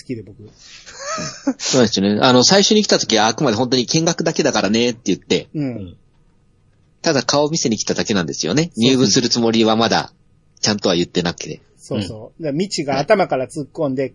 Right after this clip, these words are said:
Speaker 1: えー、髪の毛抜けてんの見て、「よくやるよ」とか言ってるぐらい、
Speaker 2: うん。
Speaker 1: やる気なかったんやけど、
Speaker 3: うん。
Speaker 1: アミさん流大外フェイント支え釣り込み足とか叫んでんので、もう、み-、何、うずうずしちゃったんでしょうね。
Speaker 3: うん。
Speaker 1: で、
Speaker 2: うん。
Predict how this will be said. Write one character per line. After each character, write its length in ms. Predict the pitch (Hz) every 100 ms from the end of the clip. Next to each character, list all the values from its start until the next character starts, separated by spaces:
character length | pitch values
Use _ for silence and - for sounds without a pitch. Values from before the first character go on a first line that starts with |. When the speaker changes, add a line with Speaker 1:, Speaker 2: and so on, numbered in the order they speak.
| -
Speaker 1:
え 120 | 165 135
ー、 20 |
髪 240 | - 185
の 80 | 190
毛 100 | 147
抜 140 | 135
け 100 | 139
て 140 | 151 165
ん 80 | 147
の 80 |
見 140 | 120 127
て、 120 | 139
「よ 140 | 127 180
く 140 | 151
や 120 | 131
る 120 | 147
よ」 120 | 180 175
と 80 |
か 60 | 131
言 100 | 117
っ 20 |
て 120 | -
る 140 | 139 135
ぐ 80 | -
ら 100 | 135
い、 60 |
Speaker 2:
う 20 | 123 131
ん。 20 | - _ _ _ _
Speaker 1:
や 160 | 165
る 60 | 165
気 120 | 160
な 120 | 165
か 80 | 160
っ 80 | 147
た 80 | 127
ん 40 |
や 60 | 107
け 80 | 113
ど、 240 | 117 110 _ _ _
Speaker 3:
う 60 | 104
ん。 180 | 95 85 _ _ -
Speaker 1:
ア 80 |
ミ 140 | 180 208
さ 180 | 214 202
ん 60 |
流 240 | 196 196 190 349
大 140 | 190
外 220 | - 185
フ 180 | 160 -
ェ 40 | 190
イ 60 |
ン 60 | 190
ト 200 | 196 175
支 100 | 165
え 200 | 165 180
釣 160 | 165 185
り 40 |
込 60 | 196
み 100 | 208
足 200 | 160 165
と 80 | -
か 80 |
叫 280 | 120 156 170
ん 60 | 170
で 140 | 165
ん 40 | 165
の 100 | 123
で、 180 | 131
も 260 | 117 127 127
う、 40 | - - _ _ _ _ _ - - - - - -
み-、 200 | 220 185 196 285 262 - - -
何、 340 | 175 151 156 -
う 120 | 220
ず 120 | 226
う 80 | 208
ず 140 | 127
し 80 | 113
ち 60 | 139
ゃ 20 |
っ 40 |
た 80 | -
ん 40 | 110
で 60 |
し 60 | 95
ょ 60 |
う 20 | 120
ね。 200 | 175 - _ _ _
Speaker 3:
う 120 | 113 110
ん。 40 |
Speaker 1:
で、 160 | 160 147
Speaker 2:
う 40 |
ん。 160 | 78